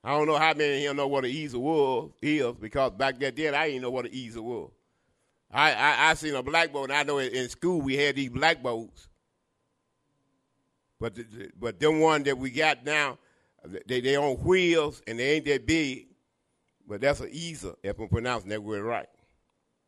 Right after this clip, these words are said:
So he pushed in this easel, and, and, and my brother, about two years, uh,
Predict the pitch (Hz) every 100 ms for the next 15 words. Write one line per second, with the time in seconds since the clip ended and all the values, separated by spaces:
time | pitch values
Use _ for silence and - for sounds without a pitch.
0 | _ _ _ - - _ _ _ _ _
1 | _ - 190 196 156 - 262 - 220 202
2 | 185 185 - 208 226 165 101 117 143 -
3 | _ _ _ _ _ _ _ _ _ _
4 | _ _ _ _ _ _ _ 156 170 165
5 | - 160 156 156 160 120 156 160 151 -
6 | _ 123 117 196 190 160 143 160 151 -
7 | 196 175 175 160 - -